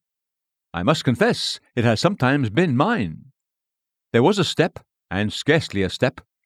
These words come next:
between me and death. That which bore me up appeared to give way, and the waters came in even unto my soul. Let me not finish this history of little faith without saying that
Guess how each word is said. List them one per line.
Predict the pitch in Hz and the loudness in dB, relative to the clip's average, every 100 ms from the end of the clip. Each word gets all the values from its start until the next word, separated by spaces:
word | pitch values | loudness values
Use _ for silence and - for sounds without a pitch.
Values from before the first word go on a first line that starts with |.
| _ | _
between | - - 160 175 | -6 0 2 2
me | 151 170 170 - - | 2 2 0 -4 -2
and | 147 127 | -2 -2
death. | 95 - - _ _ _ _ _ _ _ - | -4 -6 -20 _ _ _ _ _ _ _ -2
That | 135 - | -2 0
which | 156 - | -4 -2
bore | 151 151 | 2 2
me | 151 139 | 4 2
up | 147 - - | 2 -4 -8
appeared | - 139 143 - | -2 2 2 0
to | 110 | -2
give | 139 | 0
way, | 117 120 123 135 - _ - | 2 2 2 -2 -6 _ -8
and | 98 | -4
the | 101 | 2
waters | 135 127 135 | 2 2 0
came | - 139 131 | 0 0 2
in | 131 135 127 | 2 0 -2
even | 123 143 131 131 - | 0 2 0 -2 -2
unto | 117 - 120 | -2 0 0
my | 110 104 | 2 -2
soul. | 101 104 71 67 78 _ _ _ _ _ _ _ _ _ _ _ _ _ | -4 -6 -8 -10 -20 _ _ _ _ _ _ _ _ _ _ _ _ _
Let | 185 226 | 0 2
me | 214 | 4
not | 190 180 | 4 2
finish | 160 135 110 | 2 2 2
this | - 113 | -2 -2
history | 147 - 113 104 | -2 -2 0 0
of | 92 | 0
little | 113 113 | -2 -2
faith | - 90 107 _ - | -4 -4 -6 _ -8
without | 110 139 185 | -2 0 0
saying | - 120 107 110 | -2 0 0 0
that | 120 120 | -2 -4